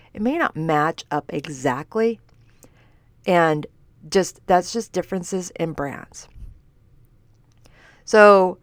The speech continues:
I'm doing a rundown of these different flours as compared to wheat flour. Not to, uh, uh,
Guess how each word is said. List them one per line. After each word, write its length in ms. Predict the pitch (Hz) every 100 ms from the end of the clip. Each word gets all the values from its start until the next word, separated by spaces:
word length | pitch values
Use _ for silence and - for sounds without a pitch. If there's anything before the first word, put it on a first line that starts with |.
| _ _ _ _
I'm 280 | 180 208 285
doing 180 | 311 262
a 60 | 208
rundown 560 | 202 196 190 180 175 -
of 200 | 170 151
these 580 | 180 165 156 151 151 - _ _ -
different 320 | 196 175 -
flours 480 | - 165 160 151 147 -
as 200 | 170 -
compared 760 | 180 156 - 185 208 233 233
to 160 | - 175
wheat 320 | 160 156 151
flour. 600 | - 143 131 135 147 185 - _ _ _ _ _ _ _ _ _ _ _ _ _ _ _ _ _ _ _ -
Not 340 | 180 160 -
to, 440 | - 175 160 151 107 -
uh, 480 | 160 - -
uh, 60 | -